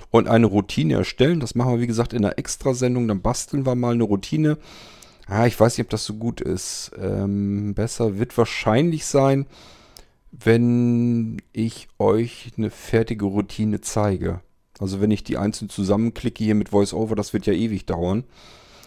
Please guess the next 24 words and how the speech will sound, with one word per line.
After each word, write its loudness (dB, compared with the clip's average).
Es -18
wird -4
wahrscheinlich 0
besser -2
sein, 0
wenn 0
ich -6
euch, -6
wenn -2
wir -4
so -4
ein -2
Programm 0
einfach -2
mal 0
durchgehen, -2
ich -10
euch -4
das -8
zeige. 2
Das -2
ist -4
genauso 8
gut. 4